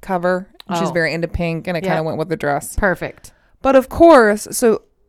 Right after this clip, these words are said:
Speaker 1: two of the four pictures are her amazing, genuine smile that's,
Speaker 2: Yep.
Speaker 1: like, half laugh.
Speaker 2: Yep.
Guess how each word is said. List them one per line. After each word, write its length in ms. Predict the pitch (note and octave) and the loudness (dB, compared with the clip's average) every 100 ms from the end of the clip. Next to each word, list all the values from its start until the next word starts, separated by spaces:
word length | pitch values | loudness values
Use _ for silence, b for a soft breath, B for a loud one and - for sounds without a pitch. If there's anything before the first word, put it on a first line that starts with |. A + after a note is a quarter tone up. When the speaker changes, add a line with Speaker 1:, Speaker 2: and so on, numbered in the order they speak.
| _ _ _ - | _ _ _ -6
Speaker 1:
two 260 | - E4 | 4 6
of 160 | F4+ D#4 | 6 4
the 140 | E4 | 2
four 420 | - - C4 C4 B3+ | 2 0 4 4 4
pictures 680 | B3+ A#3+ - C4+ C#4+ D4+ - b b - | 0 -2 -2 -2 -2 -6 -12 b b 2
are 220 | F#3+ F#3 | 4 4
her 220 | A3+ G#3+ - | 2 0 0
amazing, 880 | F#3 F#3+ G#3 G#3+ G3+ A3 G#3+ G3 | -2 -2 0 -2 0 0 0 0
genuine 600 | E3+ F3+ E3+ F#3+ G3+ G#3+ | 0 2 2 2 2 0
smile 540 | G#3 A3+ G3+ G#3 G#3+ A3 | 0 0 2 2 2 2
that's, 140 | G#3 | 2
Speaker 2:
Yep. 80 | G3+ | 2
Speaker 1:
like, 160 | F#3+ F3+ | 2 0
half 280 | G3 F3+ F3 | 0 0 2
laugh. 400 | F3+ E3 G3 A#3 - | 2 2 0 -4 -6
Speaker 2:
Yep. 220 | F#3+ | -6